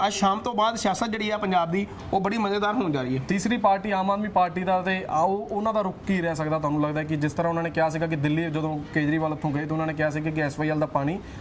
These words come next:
Speaker 2: ਰੁਕਣਾ ਨਹੀਂ ਚਾਹੀਦਾ, ਹਰਿਆਣਾ ਨੂੰ ਵੀ ਮਿਲਣਾ ਚਾਹੀਦਾ ਹੈ। ਪੰਜਾਬ 'ਚ ਇਲੈਕਸ਼ਨ ਲੜ ਰਹੇ ਨੇ ਕਾਂਗਰਸ, ਅਕਾਲੀ ਦਲ ਦਾ ਰੁਖ ਤਾਂ ਆਪਾਂ ਦੇਖ ਲਿਆ, ਹੁਣ ਆਮ ਆਦਮੀ ਪਾਰਟੀ ਦਾ ਰੁਖ ਕੀ ਰਹਿ ਸਕਦਾ?
Speaker 1: ਦੇਖੋ,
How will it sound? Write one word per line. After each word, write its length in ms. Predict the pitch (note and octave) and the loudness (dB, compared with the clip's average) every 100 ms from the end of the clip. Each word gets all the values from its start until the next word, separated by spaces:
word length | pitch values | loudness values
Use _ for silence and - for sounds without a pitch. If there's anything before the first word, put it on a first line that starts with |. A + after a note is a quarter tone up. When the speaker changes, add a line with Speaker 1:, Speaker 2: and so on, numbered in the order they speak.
| - - D3+ | -12 -4 0
Speaker 2:
ਰੁਕਣਾ 240 | E3 F3+ | 0 0
ਨਹੀਂ 100 | F#3+ | 0
ਚਾਹੀਦਾ, 280 | E3 D3+ F3+ | -2 0 0
ਹਰਿਆਣਾ 260 | D#3+ D3+ D#3+ | 2 0 0
ਨੂੰ 100 | E3+ | 0
ਵੀ 60 | |
ਮਿਲਣਾ 260 | E3 D3 D3 | 0 0 0
ਚਾਹੀਦਾ 260 | C#3+ C#3+ C3+ | 0 0 0
ਹੈ। 80 | C3 - - - | -2 -10 -4 0
ਪੰਜਾਬ 380 | D#3+ E3 E3 | 2 4 2
'ਚ 60 | D3+ | 0
ਇਲੈਕਸ਼ਨ 300 | E3 D#3 F3 | -2 0 0
ਲੜ 180 | D#3+ D3+ | 2 2
ਰਹੇ 100 | D#3 | 0
ਨੇ 120 | D#3+ | 0
ਕਾਂਗਰਸ, 400 | D#3 D#3 F3+ F#3+ | 0 0 0 0
ਅਕਾਲੀ 260 | F#3+ E3+ F3+ | 2 2 2
ਦਲ 120 | F#3 | 0
ਦਾ 100 | F#3 | 0
ਰੁਖ 120 | F3 - | 0 0
ਤਾਂ 60 | |
ਆਪਾਂ 240 | E3+ E3 E3 | 0 2 0
ਦੇਖ 200 | D3 C#3+ | 0 2
ਲਿਆ, 120 | D#3+ | 2
ਹੁਣ 140 | D#3+ | 2
ਆਮ 200 | E3+ F3 | 2 2
ਆਦਮੀ 120 | F#3+ G3+ | 0 2
ਪਾਰਟੀ 240 | F#3+ F#3 | 2 2
ਦਾ 80 | G3 | -2
ਰੁਖ 140 | F3 | -2
ਕੀ 100 | F#3 | -2
ਰਹਿ 100 | D#3+ | -2
ਸਕਦਾ? 280 | C3 A2+ A2+ - - - | -4 -4 -6 -8 -12 0
Speaker 1:
ਦੇਖੋ, 400 | D3 F#3+ A#3 G#3+ | 0 2 -2 -4